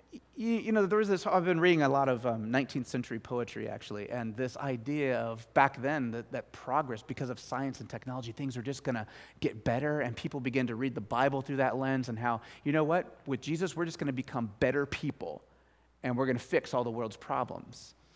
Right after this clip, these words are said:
And most historians point to one event that shattered that idea of human progress, and that one event is World War One.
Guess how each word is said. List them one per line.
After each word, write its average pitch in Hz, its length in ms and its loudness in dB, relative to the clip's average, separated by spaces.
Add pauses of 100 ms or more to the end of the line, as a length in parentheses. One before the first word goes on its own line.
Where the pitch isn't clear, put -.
(160)
And 127 220 0
most 175 220 4
historians 147 680 -2
point - 360 -6
to 120 300 -6
one 131 300 -2
event 151 520 0 (420)
that 123 520 0 (280)
shattered 160 480 0
that 120 120 2
idea 120 220 0
of 117 80 -6
human 120 240 -6
progress, 123 540 -4
and - 80 -2
that 113 100 -2
one 143 160 0
event 143 260 -2
is 117 200 -8
World 131 240 -6
War 120 160 -4
One. 104 420 -10